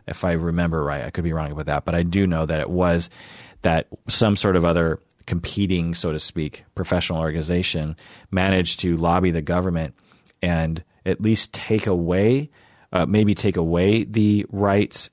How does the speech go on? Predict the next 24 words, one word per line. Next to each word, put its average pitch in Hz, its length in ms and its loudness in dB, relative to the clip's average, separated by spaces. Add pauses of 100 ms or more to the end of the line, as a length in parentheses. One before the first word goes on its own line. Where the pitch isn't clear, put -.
of 101 200 0
marriage 101 180 2
and 92 80 -8
family 98 180 0
therapists 101 360 -2
to 98 80 -4
diagnose 95 480 0
or 90 340 0
th-, - 220 -12
s-, - 280 -8
severely 110 540 2
threaten 92 380 -2
it 80 100 -6
on 85 140 -6
some 87 200 -4
level. 82 320 -2
And 90 260 0 (360)
there 98 100 0
was 90 120 2
this 90 140 -2
massive 104 380 2
le-, - 180 4
legal 143 200 4
battle, 82 400 2